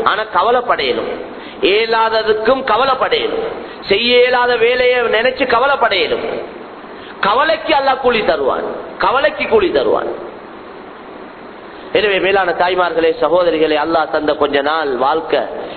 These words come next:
இருக்கிற, கொஞ்ச நாள் வாழ்க்கையில ஒரு பகுதி கழிஞ்சிட்டு இன்னொரு பகுதி எவ்வளவோ தெரியா பேலன்ஸ்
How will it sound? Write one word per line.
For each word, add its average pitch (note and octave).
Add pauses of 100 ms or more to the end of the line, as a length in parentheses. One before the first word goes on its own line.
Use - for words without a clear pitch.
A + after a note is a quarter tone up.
இருக்கிற, D#3+
கொஞ்ச D3+
நாள் D3+
வாழ்க்கையில D3
ஒரு C#3+
பகுதி D3
கழிஞ்சிட்டு E3
இன்னொரு C#3+
பகுதி D#3
எவ்வளவோ D#3
தெரியா D#3
பேலன்ஸ் D#3+